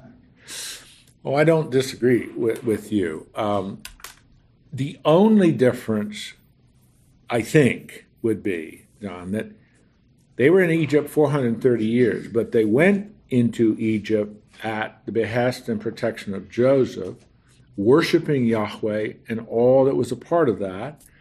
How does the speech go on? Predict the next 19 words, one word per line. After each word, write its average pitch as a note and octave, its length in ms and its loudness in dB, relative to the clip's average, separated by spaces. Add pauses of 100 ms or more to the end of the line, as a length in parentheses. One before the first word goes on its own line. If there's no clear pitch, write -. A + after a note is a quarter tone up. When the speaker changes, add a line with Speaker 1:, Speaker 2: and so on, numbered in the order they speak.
(640)
Speaker 2:
Uh, A#2 220 0 (100)
and B2+ 300 2
they C3 160 6
remained C3 440 2
loyal D3 560 6
to A#2 140 2
him A2 260 0
throughout G#2+ 300 0
those A2 140 -2
four A2 220 -2
hundred G#2 240 -4
thirty G2+ 240 0
years, G#2 540 -2 (280)
from G2+ 280 -6
what G#2 220 -4
the G#2+ 60 -4
Bible G2 380 -6
says. G2+ 480 -10 (800)
But C3 400 2